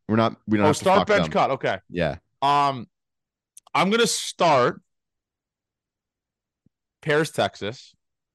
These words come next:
Speaker 1: Okay.
Speaker 2: Um, fuck. Uh, I'm gonna bench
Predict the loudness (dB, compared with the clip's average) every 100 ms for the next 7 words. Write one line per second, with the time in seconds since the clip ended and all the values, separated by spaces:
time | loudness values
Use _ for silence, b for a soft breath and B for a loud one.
0 | -6 -2 -2 -4 _ _ -2 2 4 4
1 | 4 4 0 -4 -14 _ _ _ _ _
2 | _ _ _ _ _ _ _ _ _ _
3 | _ _ _ 2 4 4 0 -14 -20 -20
4 | _ _ _ _ _ _ _ -10 -4 0
5 | 0 2 2 0 -2 -6 -16 _ _ _
6 | _ _ _ _ _ _ _ _ _ _
7 | _ _ _ _ _ _ _ _ _ _
8 | -2 2 2 0 _ 0 2 2 2 0
9 | -2 -4 -10 -12 -12 -12